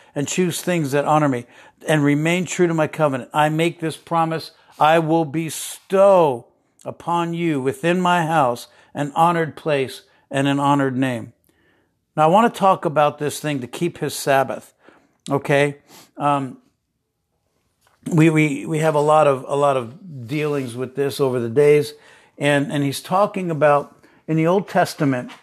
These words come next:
he talks about a day, a pr-, a specific day. Usually the Sabbath is Friday sunset to Saturday sunset, okay? But then the Lord comes around, Jesus comes around, and he says,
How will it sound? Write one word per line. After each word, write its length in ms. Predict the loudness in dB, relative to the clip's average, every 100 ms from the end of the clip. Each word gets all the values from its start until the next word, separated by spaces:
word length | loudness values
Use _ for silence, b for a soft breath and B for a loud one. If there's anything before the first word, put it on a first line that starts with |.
| b b b
he 140 | -6 -6
talks 420 | 2 2 2 -2
about 340 | -2 0 -2
a 80 | -4
day, 460 | -6 -8 -8 -12 _
a 80 | -18
pr-, 160 | -10 -6
a 100 | -4
specific 800 | -6 -6 -6 -2 -2 -2 -4 0
day. 200 | 0 2
Usually 640 | 2 0 0 0 2 0 -4 B B
the 80 | -8
Sabbath 540 | -2 2 4 2 -2
is 200 | -4 -6
Friday 520 | -2 2 2 2 -2 -4
sunset 720 | -4 -4 -4 -2 0 0 -8 b b -12
to 80 |
Saturday 560 | -10 -2 0 2 0 -2
sunset, 580 | -6 -10 -10 -12 -12 -14 _ _ b b b
okay? 480 | -8 -2 2 2 -2 b b b
But 200 | -4 0
then 220 | 0 2
the 100 | 4
Lord 460 | 4 4 4 4 0
comes 300 | -4 -4 -4
around, 500 | -4 -4 -6 -12 -14 -12
Jesus 560 | -6 2 4 4 2 -2
comes 300 | -2 -4 -2
around, 440 | -2 -2 -4 -8 -14 b b b b
and 120 | 0
he 80 | 0
says, 460 | 2 4 4 2